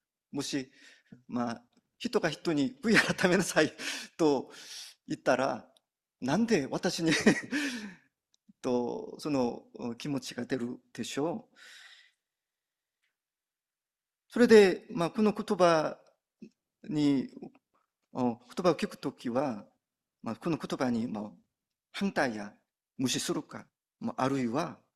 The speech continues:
その言葉を、お、まあ、実際に受け入れるかの、え、反応が起こされます。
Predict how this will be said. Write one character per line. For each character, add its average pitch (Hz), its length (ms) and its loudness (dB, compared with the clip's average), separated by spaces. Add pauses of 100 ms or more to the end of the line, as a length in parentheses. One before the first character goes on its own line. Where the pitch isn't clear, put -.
そ - 120 -6
の 208 100 -2
言 214 120 -10 (120)
葉 160 180 -4
を、 147 240 -10 (920)
お、 127 340 -6
ま 131 80 -4
あ、 127 40 -8
実 - 140 -10
際 160 160 4
に 147 80 2
受 175 120 -4
け - 160 2
入 147 80 2
れ 117 80 -4
る 107 80 -12 (1300)
か 143 180 0
の、 196 340 -4 (420)
え、 120 80 -6
反 202 260 0
応 139 60 -2
が 160 340 -2
起 131 80 -6
こ - 140 -12
さ - 120 -8
れ 120 100 -4
ま 120 160 -6
す。 - 260 -16